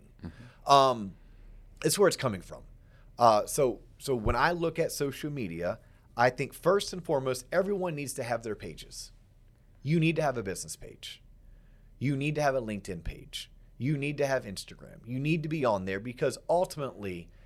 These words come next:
Speaker 2: this is how our generation and our clients look us up, right? So for reputation management, you should be there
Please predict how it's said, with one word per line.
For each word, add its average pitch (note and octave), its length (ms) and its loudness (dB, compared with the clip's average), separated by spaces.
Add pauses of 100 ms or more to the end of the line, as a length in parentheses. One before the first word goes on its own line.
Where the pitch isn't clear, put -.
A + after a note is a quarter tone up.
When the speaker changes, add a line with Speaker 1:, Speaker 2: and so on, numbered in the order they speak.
(120)
Speaker 2:
this C#3+ 200 0
is C3 100 -6
how B2 280 4
our A#2+ 180 2
generation G#2 720 -6
and F#2+ 140 -10
our A#2+ 180 2
clients G#2+ 420 -8
look G2 240 -10
us F#2 200 -10
up, - 240 -16 (800)
right? B2 160 6
So D3+ 200 2
for D3 200 -6
reputation D#3+ 880 -4
management, B2 600 -6
you G#2 140 -10
should E2+ 400 -10
be C#3 260 -4
there F#2+ 480 -4